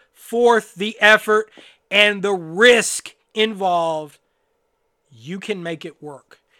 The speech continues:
You can make it happen. And you will be successful, I promise you. Now, it is a fight.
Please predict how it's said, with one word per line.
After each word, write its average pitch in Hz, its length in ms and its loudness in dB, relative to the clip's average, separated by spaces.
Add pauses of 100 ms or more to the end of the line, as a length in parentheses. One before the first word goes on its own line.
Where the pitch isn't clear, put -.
(160)
You 135 180 -20
can 170 220 -12
make 165 220 -10
it 156 100 -12
happen. 143 400 -16 (1120)
And 190 180 -8
you 202 120 -8
will 196 240 -2
be 180 180 -10
successful, 147 680 -14 (160)
I - 80 -20
promise 135 480 -18
you. - 60 -20 (1040)
Now, 143 420 -12
it 185 140 -8
is 196 220 -2
a 175 60 -12
fight. 185 420 -6